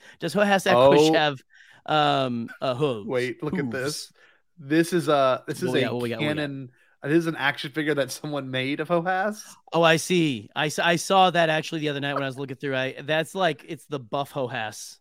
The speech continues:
Speaker 1: Um,
Speaker 2: Look at this.
Speaker 1: I like
Speaker 2: Someone,
Speaker 1: that. I
Speaker 2: someone's a
Speaker 1: like
Speaker 2: big
Speaker 1: that very,
Speaker 2: fan.
Speaker 1: that's very, like, uh, muted Andy Warhol right there, I feel like.
Speaker 2: More fan art
Speaker 1: Um,
Speaker 2: <laughs> as well.
Speaker 1: Hohass
Speaker 2: So
Speaker 1: Equish's
Speaker 2: strange.
Speaker 1: day out.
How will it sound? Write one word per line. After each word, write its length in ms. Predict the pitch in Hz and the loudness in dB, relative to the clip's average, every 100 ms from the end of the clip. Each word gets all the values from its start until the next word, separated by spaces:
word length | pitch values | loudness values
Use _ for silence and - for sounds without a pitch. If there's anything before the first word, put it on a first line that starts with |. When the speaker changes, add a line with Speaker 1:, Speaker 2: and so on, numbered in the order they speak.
| - | -12
Speaker 1:
Um, 500 | 131 123 117 107 110 - _ _ _ _ _ _ _ _ _ _ - | -6 -4 -6 -8 -12 -18 _ _ _ _ _ _ _ _ _ _ -16
Speaker 2:
Look 120 | 143 | -10
at 80 | 139 | -6
this. 160 | 131 123 | -2 2
Speaker 1:
I 40 | |
like 160 | 214 247 | 4 4
Speaker 2:
Someone, 120 | 170 | 4
Speaker 1:
that. 200 | 226 202 | 4 4
I 80 | 180 | 4
Speaker 2:
someone's 40 | 180 | 2
a 40 | |
Speaker 1:
like 140 | 202 - | 2 0
Speaker 2:
big 80 | |
Speaker 1:
that 100 | 165 | -4
very, 220 | 151 170 160 | 0 2 2
Speaker 2:
fan. 100 | 127 | 0
Speaker 1:
that's 200 | 170 - | -6 -4
very, 280 | 180 180 175 | -4 -2 0
like, 340 | 156 143 - | 0 0 -2
uh, 520 | 139 131 123 117 113 117 - | -2 0 -2 -2 -4 -6 -12
muted 440 | 139 131 143 147 135 | -10 -4 0 0 -2
Andy 360 | 131 139 131 | -2 -4 -2
Warhol 580 | 123 120 131 123 101 95 - | -4 -2 -4 -6 -10 -12 -12
right 180 | 110 104 | -12 -10
there, 200 | 107 104 | -12 -12
I 40 | |
feel 160 | 113 107 | -14 -14
like. 220 | 107 120 | -14 -6
Speaker 2:
More 280 | 143 160 175 | 2 4 4
fan 340 | - 170 165 | 4 2 2
art 300 | 139 147 107 | 2 2 2
Speaker 1:
Um, 100 | 113 - - - 180 | -6 -14 -20 -6 -4
Speaker 2:
<laughs> 0 | 156 | -2
as 120 | 156 | -4
well. 500 | 151 139 143 165 - _ _ _ _ _ _ _ _ _ _ _ _ _ _ _ _ _ _ - | 0 2 2 -2 -6 _ _ _ _ _ _ _ _ _ _ _ _ _ _ _ _ _ _ -8
Speaker 1:
Hohass 440 | 147 151 160 107 | -2 0 0 0
Speaker 2:
So 60 | 104 | -4
Speaker 1:
Equish's 500 | 143 151 147 156 117 | -6 -4 -4 -2 -4
Speaker 2:
strange. 100 | 98 | -2
Speaker 1:
day 260 | 135 135 | -2 0
out. 580 | 117 120 143 180 180 - | 0 0 4 2 2 -6